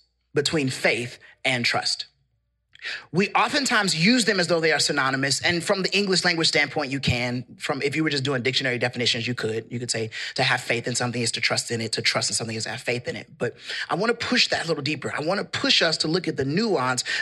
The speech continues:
between faith and trust. Faith is a strong belief or a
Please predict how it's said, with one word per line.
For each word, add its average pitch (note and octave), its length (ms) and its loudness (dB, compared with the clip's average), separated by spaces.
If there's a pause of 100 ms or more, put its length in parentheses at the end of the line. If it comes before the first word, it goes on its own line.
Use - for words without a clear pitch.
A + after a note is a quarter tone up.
between F#3+ 460 2
faith E3+ 480 2
and C3+ 220 2
trust. - 460 0 (480)
Faith - 640 0 (840)
is A3+ 140 4
a A3 80 4
strong C#4 520 4
belief F#3 480 0 (240)
or G#3+ 160 4
a G3 140 2